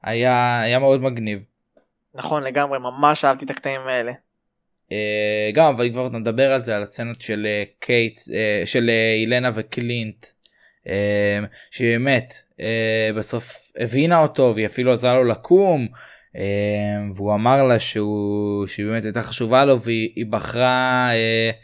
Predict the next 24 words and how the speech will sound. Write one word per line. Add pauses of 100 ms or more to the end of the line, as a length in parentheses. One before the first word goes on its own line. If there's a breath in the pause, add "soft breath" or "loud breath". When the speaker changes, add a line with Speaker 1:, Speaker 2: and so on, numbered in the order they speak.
(340 loud breath)
Speaker 1:
שנטשה
בעצם
בחרה
לקפוץ, (180)
ובאמת
זה
היה,
עשה
לי
צמרמורת,
והייתי
ממש
כאילו, (1000 loud breath)
איי,
איי,
איי,
ו-
Speaker 2:
כן,
אין
ספק
שזה
הרגע
מרגש
מאוד.